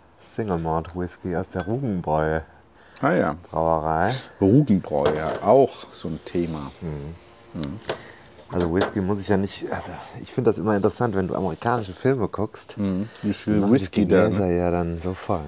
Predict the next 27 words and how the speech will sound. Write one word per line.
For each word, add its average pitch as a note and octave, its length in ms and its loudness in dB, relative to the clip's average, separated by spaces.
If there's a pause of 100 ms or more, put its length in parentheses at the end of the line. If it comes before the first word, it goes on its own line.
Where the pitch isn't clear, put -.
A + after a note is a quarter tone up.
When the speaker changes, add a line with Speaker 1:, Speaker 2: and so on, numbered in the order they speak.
(280)
Speaker 1:
ne? G2 60 0
Speaker 2:
Ja, F2+ 200 2 (180)
ich - 280 -8
muss G2+ 180 -2
sagen, A2 200 0
ich - 160 -8 (380)
krieg - 260 -12
da G2+ 100 -2
kaum A2 540 2
einen G2 140 -2
Tropfen - 380 -10
runter. F2+ 420 -8 (1200)
Egal, G2 320 4
ob - 140 0
jetzt F#2 120 0
von F#2 140 -4
Rugenbräu G2+ 600 0
oder F2+ 160 -4
einem F2+ 200 -4 (800)
anderen, F#2 600 0
äh, - 40 -10 (460)
Whisky. F#2+ 540 -4 (260)
Speaker 1:
Das - 80 -8
ist E2+ 160 -6
ja D#2+ 80 2
letztlich C#2+ 460 -2
Bier. F2+ 260 -4